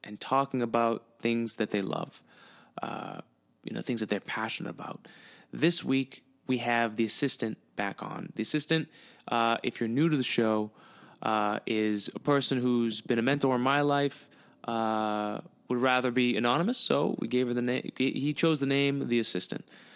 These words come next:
Uh, he is a businessman. He's owned his own businesses, worked in the corporate world, worked in the private sector, and has a lot of knowledge of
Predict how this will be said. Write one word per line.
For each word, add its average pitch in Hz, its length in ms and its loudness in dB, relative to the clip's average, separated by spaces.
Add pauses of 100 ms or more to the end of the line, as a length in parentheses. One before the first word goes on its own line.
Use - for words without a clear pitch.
(340)
Uh, 104 380 -2
he 120 580 0
is 113 140 -2
a 117 60 -2
businessman. 165 760 2 (420)
He's 117 720 0 (840)
owned 135 380 2
his 135 180 0
own 139 220 4
businesses, 135 680 2
worked 131 280 0
in 139 80 2
the 127 40 0
corporate - 460 0
world, 120 560 2 (160)
worked 123 240 -2
in 123 40 -4
the 113 60 -4
private 123 440 0
sector, 110 560 -2 (480)
and 117 500 0 (120)
has 156 200 0
a 156 60 4
lot 139 480 2
of 123 180 0
knowledge 120 680 2 (500)
of 107 560 -2